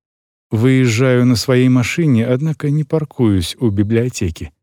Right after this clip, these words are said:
Слишком близко и не так, как в фильме «Близость». Надвигаю шляпу на лоб, как делают те, кому нужно выйти из дома, но нет грёбаного желания с кем-либо общаться.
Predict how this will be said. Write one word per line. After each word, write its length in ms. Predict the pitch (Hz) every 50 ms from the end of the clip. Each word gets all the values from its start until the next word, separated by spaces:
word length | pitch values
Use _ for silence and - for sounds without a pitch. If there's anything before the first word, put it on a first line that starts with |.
| _ _ _ _ _ _ _ _
Слишком 580 | - - - 170 180 160 - - 180 175 175 170
близко 640 | 160 190 214 190 147 - - - - 104 101 92
и 440 | 90 95 123 131 131 131 139 143 - _
не 180 | - 143 135 135
так, 520 | 135 _ _ - 151 123 98 - - - _
как 240 | - - 90 85 -
в 40 | -
фильме 500 | - - - - 98 90 87 85 90 87
«Близость». 640 | 85 85 87 85 80 71 69 - - - - - _ _ _ _ _ _ _ _ _ _ _ _ _ _ _ _
Надвигаю 680 | 120 117 117 107 113 117 120 117 123 117 113 110 107
шляпу 560 | 92 - - - - 110 127 165 165 - - 160
на 200 | 160 160 160 160
лоб, 280 | 156 160 156 - _ -
как 240 | - 147 143 131
делают 380 | 127 147 151 147 143 147 135 127
те, 240 | - - - 143 139
кому 340 | - - 151 143 143 139 135
нужно 400 | 131 135 143 131 120 135 135 135
выйти 460 | 127 131 135 131 113 - 139 135 135
из 180 | 127 117 113
дома, 380 | 120 131 156 160 147 131 120 117
но 260 | 117 120 123 123 123
нет 320 | 127 135 139 139 127 110 110
грёбаного 540 | 113 117 117 120 120 110 117 113 113 117
желания 500 | 110 107 123 127 135 131 120 110 110 104
с 140 | 95 - - -
кем-либо 560 | - 127 120 117 110 101 107 98 101 98 95
общаться. 600 | 92 - - - 87 80 73 - - - 87 -